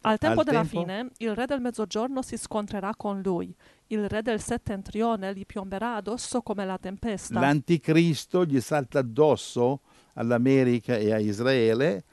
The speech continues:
Speaker 2: come la tempesta, con?
Speaker 1: Con carri e cavalieri.
Speaker 2: Cioè, in quel tempo carri e cavalieri, <laughs> sai, in quel tempo lì,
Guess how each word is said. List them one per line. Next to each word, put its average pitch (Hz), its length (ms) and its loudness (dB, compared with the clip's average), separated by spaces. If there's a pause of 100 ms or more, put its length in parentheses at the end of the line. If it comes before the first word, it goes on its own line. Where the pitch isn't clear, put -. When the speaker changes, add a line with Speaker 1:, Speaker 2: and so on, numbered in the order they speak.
(160)
Speaker 2:
come 175 360 2
la 160 180 2
tempesta, 139 1080 -2 (140)
con? 185 480 2 (340)
Speaker 1:
Con 240 220 -6
carri 254 400 -4
e 233 140 -8
cavalieri. 208 640 -4
Speaker 2:
Cioè, 123 260 -4
in 107 100 -4
quel 117 200 0
tempo 135 340 2
carri 113 280 0
e 104 60 2
cavalieri, 107 600 -2
<laughs> - 20 -12
sai, 92 200 -4
in 78 40 -12
quel 92 160 -8
tempo 92 260 -6
lì, 110 240 0